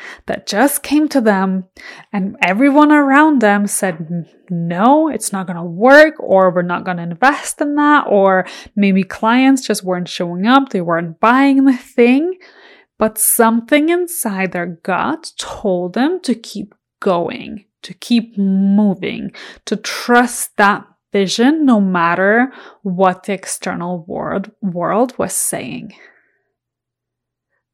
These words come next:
That tends to be the theme. So even though some of those people may not use words such as intuition, that's what it is. They were guided by something bigger than themselves. They had this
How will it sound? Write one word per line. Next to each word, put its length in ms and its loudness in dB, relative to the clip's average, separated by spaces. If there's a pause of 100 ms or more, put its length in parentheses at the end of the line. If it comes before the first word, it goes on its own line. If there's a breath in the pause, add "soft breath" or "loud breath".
That 220 2
tends 300 0
to 120 -4
be 160 -8
the 140 -12
theme. 640 -8 (600)
So 180 -2
even 300 0
though 140 2
some 240 -2
of 80 0
those 140 -4
people 280 -6
may 200 -4
not 300 -10
use 340 0 (360 loud breath)
words 460 -4
such 380 -6
as 160 -10
intuition, 800 -4 (1400 loud breath)
that's 280 -10
what 180 -2
it 100 -10
is. 560 -10 (380)
They 200 -4
were 140 -2
guided 580 0
by 120 -8
something 580 -8
bigger 260 -2
than 200 -8
themselves. 420 -12
They 100 -8
had 440 -6
this 240 -2